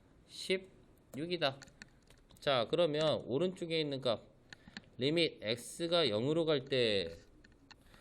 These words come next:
우선 벌써 분모, 분자, 약분 하나는 되네.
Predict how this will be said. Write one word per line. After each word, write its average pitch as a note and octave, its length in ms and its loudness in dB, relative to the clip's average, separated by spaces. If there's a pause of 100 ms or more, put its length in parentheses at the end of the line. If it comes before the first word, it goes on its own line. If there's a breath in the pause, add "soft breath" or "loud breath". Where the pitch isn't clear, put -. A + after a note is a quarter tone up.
(200 loud breath)
우선 D3 220 -2
벌써 D3 500 2 (320)
분모, E3+ 640 -2
분자, D#3 400 -2
약분 F#3+ 360 -2
하나는 F3 360 0
되네. G#2 280 -2